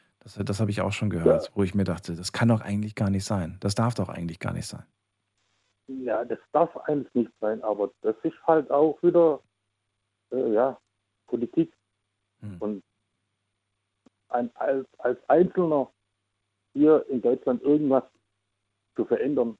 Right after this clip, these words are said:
Speaker 2: das geht schon mal gar nicht. Das ist unmöglich. Du kannst im Prinzip nur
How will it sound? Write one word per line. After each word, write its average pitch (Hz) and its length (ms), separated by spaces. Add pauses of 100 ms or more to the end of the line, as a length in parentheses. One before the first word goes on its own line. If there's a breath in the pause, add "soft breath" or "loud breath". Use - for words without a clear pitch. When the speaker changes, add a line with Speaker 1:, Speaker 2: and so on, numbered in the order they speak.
(140)
Speaker 2:
das 98 180
geht 113 180
schon 117 120
mal 98 140
gar 98 200
nicht. 117 160 (2000)
Das 101 160
ist - 160 (720)
unmöglich. 117 540 (1120)
Du 196 80
kannst 147 240
im 165 100
Prinzip 147 400
nur 160 380